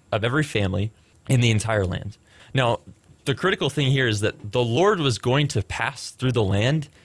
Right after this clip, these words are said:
indiscriminately. It wasn't as though he was going to look at his people Israel and pass over them simply because of their nationality. That wasn't the case.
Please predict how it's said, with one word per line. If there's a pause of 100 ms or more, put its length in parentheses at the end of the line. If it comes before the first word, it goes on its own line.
(320)
indiscriminately. (300)
It
wasn't
as
though
he
was
going
to
look
at
his
people
Israel (560)
and
pass
over
them
simply
because
of
their
nationality. (300)
That
wasn't
the
case.